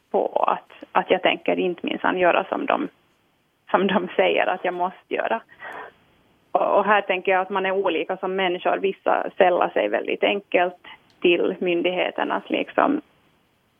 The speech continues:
rekommendationer. Och där har vi ju i Finland en väldigt stark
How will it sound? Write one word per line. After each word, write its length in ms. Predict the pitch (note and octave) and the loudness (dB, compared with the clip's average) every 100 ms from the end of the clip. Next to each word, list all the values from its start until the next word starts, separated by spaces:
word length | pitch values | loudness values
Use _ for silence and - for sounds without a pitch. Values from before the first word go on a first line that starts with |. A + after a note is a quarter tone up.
| _ _ _ _ _ _ _ _ _ _ - - - - | _ _ _ _ _ _ _ _ _ _ -18 -18 -18 -4
rekommendationer. 1080 | - F#3+ F#3 E3+ E3 E3+ - F3 F3 F3 F3+ | 4 4 4 0 0 -2 0 0 0 0 0
Och 80 | |
där 180 | F3+ F3+ | 0 0
har 240 | F#3 G3 F#3+ | 0 -2 -2
vi 100 | F3 | -6
ju 160 | G#2+ | -8
i 40 | F#3+ | -8
Finland 480 | G3 - - G#3+ | -10 -6 -2 0
en 120 | G#3 F#3+ | -2 -2
väldigt 400 | E3+ E3+ G3 - - - | -2 -4 -8 -14 -20 -6
stark 340 | - G3+ F#3+ | 4 4 4